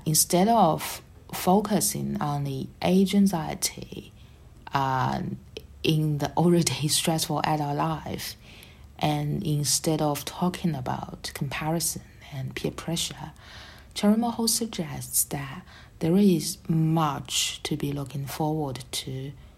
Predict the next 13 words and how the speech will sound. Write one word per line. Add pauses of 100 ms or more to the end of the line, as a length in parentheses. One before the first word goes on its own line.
(440)
even
for
someone
who
is
a, (560)
you
know,
small
potato
in
the
company